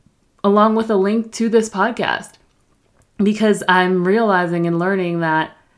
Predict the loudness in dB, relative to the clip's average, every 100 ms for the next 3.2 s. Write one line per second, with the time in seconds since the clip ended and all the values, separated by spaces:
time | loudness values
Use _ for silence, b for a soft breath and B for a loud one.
0 | _ _ -2 0 -2 -4 -4 -4 -4 -4
1 | -4 -2 -4 -4 -4 -4 -4 -4 -4 -4
2 | -2 -2 -2 -4 -4 -2 -4 -6 -12 -14
3 | -12